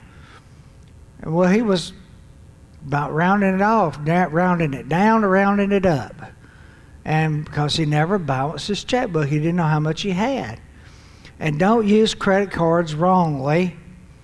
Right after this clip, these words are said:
And the way to use them wrongly is if you use them and don't pay off the balance at the end of the month. <clears throat>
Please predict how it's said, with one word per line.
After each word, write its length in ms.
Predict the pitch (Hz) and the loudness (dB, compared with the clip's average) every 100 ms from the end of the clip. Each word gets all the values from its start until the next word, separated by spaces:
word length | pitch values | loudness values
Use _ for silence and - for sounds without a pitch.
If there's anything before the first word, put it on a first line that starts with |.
| - - - | -20 -20 -8
And 120 | 151 | -4
the 60 | 151 | 0
way 160 | 180 | 2
to 60 | 190 | 4
use 240 | 202 196 | 4 2
them 140 | 170 190 | 0 0
wrongly 380 | 214 208 170 170 | 2 4 4 2
is 180 | 165 | 2
if 160 | 160 147 | -2 -2
you 80 | 147 | 0
use 320 | 156 190 160 | 2 2 2
them 140 | 170 | -2
and 140 | 151 135 | -4 -2
don't 280 | 165 185 - | -2 -4 -4
pay 240 | 175 180 | 0 0
off 460 | 143 147 147 - - | 2 0 -2 -6 -6
the 80 | |
balance 540 | 151 143 143 151 127 - | -2 0 0 -2 -6 -8
at 200 | 160 151 | -6 -6
the 180 | 160 135 | -4 -4
end 180 | 131 | -2
of 100 | 151 | -2
the 100 | 170 | 0
month. 440 | 196 240 233 - - - - - - - | 0 0 -2 -8 -18 -20 -20 -20 -20 -14
<clears throat> 380 | - - - 156 | -12 -6 -4 -4